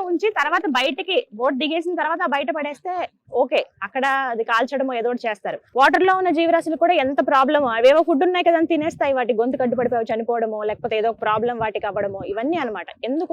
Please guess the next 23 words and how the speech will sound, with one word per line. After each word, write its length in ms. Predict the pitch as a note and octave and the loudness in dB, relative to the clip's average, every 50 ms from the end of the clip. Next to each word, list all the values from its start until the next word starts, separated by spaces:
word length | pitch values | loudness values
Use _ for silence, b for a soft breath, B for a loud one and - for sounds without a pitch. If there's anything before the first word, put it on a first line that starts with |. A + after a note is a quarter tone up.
| D4 C4+ | -6 -6
మనం 180 | A#3 A#3 A#3 A#3 G#3+ | -6 -6 -8 -6 -6
అలా 160 | G#3+ G#3+ G#3 G#3 G3 F#3+ b b b b b b - - | -6 -6 -6 -8 -10 -12 b b b b b b 2 4
పాడు 200 | B3 D4 D4+ D4+ E4 | 4 4 4 4 4
చేయడం 240 | D#4 C#4+ B3+ C#4 C#4 - - G3+ | 4 4 2 0 -2 -6 -4 -4
ఈ 40 | G#3+ G#3 | -2 -2
అందమైన 340 | G#3+ A3+ A#3+ A#3+ B3 A#3+ B3 G#3 G#3+ | -2 -4 -4 -4 -4 -4 -4 -4 -4
ప్రకృతిని? 440 | G#3 - A3+ G#3 - G3+ G#3 A3 G3+ _ _ _ _ _ - | -4 -4 -6 -6 -6 -6 -8 -8 -12 _ _ _ _ _ -4
అదే 100 | A#3 B3+ C#4 | -2 0 0
నాకు 140 | C#4 B3+ A#3+ B3 | 0 0 0 0
అనిపించింది 420 | B3+ A#3 C4+ C4+ - B3 G#3+ G#3 G3+ | 0 2 0 0 0 -2 -4 -4 -4
ఇందాక. 200 | G#3 A3+ G#3 A3 G#3 G3+ F#3+ F#3 | -4 -4 -4 -6 -6 -8 -10 -12
అసలు 160 | - G3 F#3+ F3+ F3 E3+ E3 F3 | -12 -10 -10 -10 -10 -12 -14 -14
మొత్తం 200 | G3 G3+ - C#4 C4 | -14 -10 -6 -2 -2
ఒక 100 | A#3+ G#3+ - - | -2 -2 0 0
కవర్, 200 | A3+ A3+ C4 C#4 C#4 C4 | 2 4 4 2 4 2
కవర్ 220 | A#3 A#3 C4 D#4 C4 - | 2 4 4 2 4 4
తోటి 220 | D4 C#4+ A#3+ F4+ G4 A4+ A4+ D#4 | 4 4 4 2 2 0 0 0
ఒక 60 | - A#3 A3 | -2 -2 -2
నెట్ 180 | A3 A3 - D4+ C#4 | -2 0 0 0 0
అంతా 260 | C4+ D4 E4+ F#4 A4 G#4 D4+ B3 | 2 0 -2 0 0 2 2 2
ఇంత 160 | C4 B3+ - C4 - | 0 0 -2 -2 -2
చెత్త 180 | B3 G#3 - C#4 C4 | -4 -4 -2 -2 0
తీశారు. 340 | E4+ D4+ B3 - G#3+ F3+ - | 0 0 0 -2 -4 -4 -6